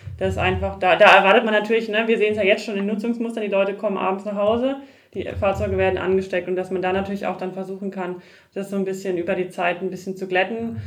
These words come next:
diese Kurve, und dann damit natürlich das, auch das Stromnetz, ähm, zu entlasten. Also das ist eigentlich so eine weitere wichtige Idee, warum man das dann überhaupt machen sollte.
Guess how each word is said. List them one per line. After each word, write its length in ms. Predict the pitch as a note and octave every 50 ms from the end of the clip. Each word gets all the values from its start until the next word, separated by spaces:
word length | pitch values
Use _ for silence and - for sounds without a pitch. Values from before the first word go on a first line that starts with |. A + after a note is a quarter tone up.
| - - - - _ -
diese 180 | G#3 F#3+ G3+ G#3
Kurve, 420 | G3+ G3+ A#3+ A#3 A3+ A3 G#3+ G#3
und 140 | G3+ G3 F#3+
dann 260 | F#3+ F3 F3+ F#3 F#3
damit 280 | F3+ F3 F3 F#3 F#3 F#3
natürlich 280 | F#3+ F#3+ F#3+ F#3+ F#3+
das, 120 | F#3+ F#3+ F#3+
auch 160 | F3+ F3 -
das 100 | F#3+ F#3+
Stromnetz, 520 | - - F3+ F#3 G3 F#3 F3+ G3 - - F#3+
ähm, 480 | F3+ F3+ F3 F3+ F3 F3 F3 F3 E3+
zu 160 | E3+ - F#3+
entlasten. 520 | F3+ F3+ F3+ F3 E3 D#3+ E3 D#3+ - - F3+
Also 140 | E3+ E3 E3+
das 140 | F3 F3 E3+
ist 80 | -
eigentlich 220 | - - F3+ E3+ E3
so 60 | -
eine 360 | - F3+ F3 F3 E3 E3 E3 - -
weitere 400 | - - E3+ E3+ F3 F#3 E3+ E3+
wichtige 300 | F3+ F3+ - - F#3+ F#3 F3+
Idee, 240 | F3+ F3 F3 F3+ F3
warum 240 | F3 E3+ E3+ F3 F#3
man 140 | F3+ E3+
das 180 | E3 E3+ E3 E3
dann 240 | - E3 D#3+ D#3+ D#3+ -
überhaupt 340 | E3+ D#3+ E3 E3 D#3+ D#3+ -
machen 200 | G3+ G#3 G3+ E3+
sollte. 340 | D#3 D#3 D3 D3+ D#3+ D#3+